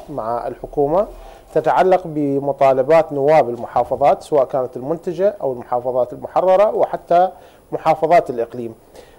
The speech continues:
وحقيقة كان هنالك، آه، تقليص لفجوة الخلاف وتضييق، واتخذ القرار على أن توضع الموازنة في جلسة الغد إن شاء الله للتصويت عليها.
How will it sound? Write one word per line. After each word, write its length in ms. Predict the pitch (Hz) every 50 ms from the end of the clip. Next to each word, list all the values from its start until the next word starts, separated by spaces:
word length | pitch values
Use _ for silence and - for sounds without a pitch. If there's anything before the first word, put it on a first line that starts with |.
| _ _ -
وحقيقة 760 | 143 147 151 156 160 165 - - 175 - 233 240 233 - 226
كان 280 | 208 - 214 208 196 180
هنالك، 460 | 175 185 190 196 190 185 170 175 -
آه، 480 | 175 170 165 160 156 147 143 143 143 139
تقليص 640 | 139 - - - - 160 170 185 196 190 - -
لفجوة 1300 | 170 160 147 143 139 139 139 135 135 135 131 131 127 127 131 131 131 131 131 - 180 165 139 147 139 131 -
الخلاف 600 | 127 - - 139 127 139 147 180 185 - - 180
وتضييق، 720 | 160 156 143 139 135 135 - 143 - 143 147 156 185 - - - - - - _ _ _ _ _ - -
واتخذ 1500 | 147 147 156 156 156 156 156 156 151 151 151 151 151 147 147 147 151 151 156 151 - - 160 - - 240 - 196 165
القرار 440 | 160 139 - - 143 139 156 170 175
على 300 | 135 127 143 143 147 151
أن 60 | 156 151 -
توضع 220 | 208 214 175 147 120
الموازنة 680 | 131 131 139 139 143 147 151 147 165 175 202 226 233
في 200 | - - 175 151
جلسة 360 | 135 175 175 170 - - 160 -
الغد 260 | 156 139 123 151 143 139
إن 80 | 127
شاء 200 | - - 127 101
الله 200 | 113 131 143 156
للتصويت 480 | 170 160 - - 127 - 147 135 - -
عليها. 240 | 104 104 104 110